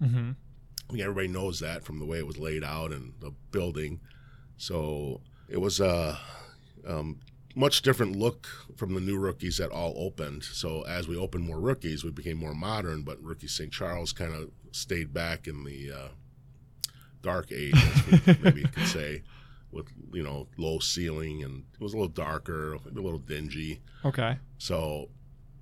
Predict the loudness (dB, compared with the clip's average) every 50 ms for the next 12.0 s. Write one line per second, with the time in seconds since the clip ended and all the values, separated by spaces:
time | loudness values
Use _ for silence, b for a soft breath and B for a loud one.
0 | -20 -20 -20 -20 -20 -20 -20 -20 -20 -20 -20 -16 -16 -16 -16 -16 -16 -12 -4 -2
1 | 0 0 0 -2 -2 -4 -4 -4 -4 -4 -4 -4 -4 -4 -4 -2 0 2 2 2
2 | 2 2 0 -2 -4 -6 -6 -4 -2 2 4 6 6 6 4 2 0 2 4 4
3 | 4 4 2 0 0 -2 0 -2 -2 -2 -2 -2 -2 -2 -2 -2 -4 -6 -8 -10
4 | -12 -16 -16 -8 -4 -2 -2 0 0 -2 -2 -4 -4 -6 -4 -4 -2 -2 0 0
5 | 2 2 4 4 2 2 0 0 -2 -4 -4 -6 -8 -8 -6 -6 -6 -6 -8 -10
6 | -12 -14 -16 -16 -8 -6 -4 -4 -2 -2 -2 -2 -4 -4 -4 -4 -6 -8 -10 B
7 | B B B B B B B B B B B B B -20 -8 -6 -4 -2 0 0
8 | 0 0 0 -2 -4 -6 -8 -10 B B B B B B B -20 -20 -20 -20 -20
9 | -20 -20 -20 -20 -20 -20 -20 -20 -16 -14 -14 B B B B B B -10 2 4
10 | 6 6 6 6 4 2 0 0 0 0 0 0 0 0 -2 -4 -4 -4 -4 -4
11 | -4 -4 -4 -4 -4 -4 -4 -4 -4 -6 -6 -4 -4 -4 -4 -4 -4 -4 -6 -8